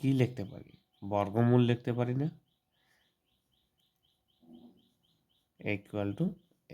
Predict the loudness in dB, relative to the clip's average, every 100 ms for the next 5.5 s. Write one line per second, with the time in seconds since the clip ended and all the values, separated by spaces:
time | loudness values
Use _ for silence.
0 | -16 -16 -18 -18 _ _ _ _ _ _
1 | _ _ _ _ _ _ _ _ _ _
2 | _ -8 -2 2 2 2 -2 -6 -12 _
3 | _ _ _ _ _ _ _ -4 0 4
4 | 6 4 4 2 -2 _ _ _ -18 -12
5 | -4 2 2 4 0